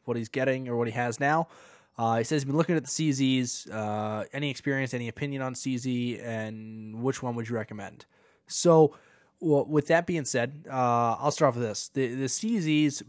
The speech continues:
y-, they're people, purists will give you crap about a C Z. Uh, you know, they're, they're machined and they're not, you know, hand fit in the same way and, and yada, yada, yada. And there's validity to that statement. You're not gonna hear me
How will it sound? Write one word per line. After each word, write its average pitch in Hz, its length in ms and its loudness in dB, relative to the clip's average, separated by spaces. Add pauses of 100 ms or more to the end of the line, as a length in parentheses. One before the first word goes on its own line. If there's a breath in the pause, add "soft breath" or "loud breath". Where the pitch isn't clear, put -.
(160)
y-, 160 380 -14
they're 160 100 4
people, 208 580 0
purists 185 560 -4
will 143 180 -4
give 131 200 -2
you 131 460 -2
crap 107 340 0
about 110 220 -8
a - 20 -10
C 110 240 -10
Z. 101 240 -16 (260)
Uh, 113 680 -2 (100)
you 143 120 -4
know, 120 320 -2
they're, 117 320 0 (560 soft breath)
they're 139 160 2
machined 143 720 -4
and 107 340 -6
they're 117 180 -4
not, 117 260 -4 (240)
you 139 140 -6
know, 107 160 -6
hand 123 340 -6
fit - 280 -2
in 143 60 -12
the 139 40 -6
same 135 380 -4
way 123 400 2
and, 107 160 -10
and 123 180 -8
yada, 123 160 -2
yada, 117 140 -2
yada. 110 180 -4
And 139 100 -2
there's 196 120 2
validity 165 480 4
to 127 80 0
that 117 180 0
statement. 107 460 -6
You're 135 140 0
not 143 120 2
gonna 147 140 -4
hear 131 140 -2
me 120 300 -4